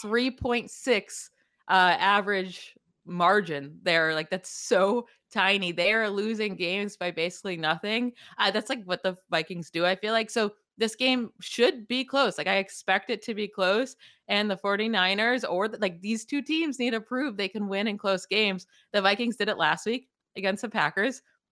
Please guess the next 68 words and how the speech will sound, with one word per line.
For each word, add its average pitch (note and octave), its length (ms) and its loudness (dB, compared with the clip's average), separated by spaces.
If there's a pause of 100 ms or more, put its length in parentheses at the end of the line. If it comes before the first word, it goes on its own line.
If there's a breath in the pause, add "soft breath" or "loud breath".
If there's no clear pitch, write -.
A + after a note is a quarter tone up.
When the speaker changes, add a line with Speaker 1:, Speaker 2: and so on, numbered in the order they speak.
(140)
Speaker 2:
Can E3 120 -2
they E3+ 140 0
do, E3+ 260 -6 (300)
do F#3+ 160 4
it G#3+ 120 2
twice? A3+ 500 4
I A3 160 4
don't A#3 180 2
know, A#3 300 6
but G3 200 0
the F#3+ 100 0
forty-niners G#3 760 -2
hopefully F#3+ 600 -2 (280 soft breath)
can G#3 160 -8
come G#3 240 -2
out G3+ 380 4
and, F#3 300 -4
and F3 260 -6
win F3 180 -2
a F#3+ 80 -2
tough, F3 520 -6
close G3 240 -6
game. G3+ 280 -8 (600 soft breath)
Speaker 1:
This D3+ 280 2
is B3 140 -4
the F#3 120 -6
type D#3+ 280 -2
of C#3 80 -2
game B2+ 280 -2
that A#2+ 120 -6
the A2+ 80 -10
forty-niners A2+ 640 -2
could E3+ 220 -4
not D3+ 180 0
have A#2+ 200 -4
won A2 280 -2
early A2 320 -6
in G2+ 80 -6
the G2 80 -6
season, D#2+ 400 -8
right? G#2 180 -2
Because A2 220 0
when A#2+ 100 0
the A#2+ 60 0
games E3+ 300 4
are F#3 40 6
this D#3+ 160 2
close, C3+ 320 2
it - 60 -10
comes G2+ 240 -8
down F#2+ 220 -4
to - 80 -20
penalties, D3+ 640 2
it - 80 -12
comes F#2+ 260 -4
down F2+ 260 -2
to F2 60 -14
generating F3 640 4
turnovers E3 640 2
and A#2 140 -2
not A#2+ 220 2
giving A#2+ 240 0
the A2+ 40 -2
ball A2 260 2
to - 120 -6
the G2 100 0
other F#2 200 0
team. F2 240 -8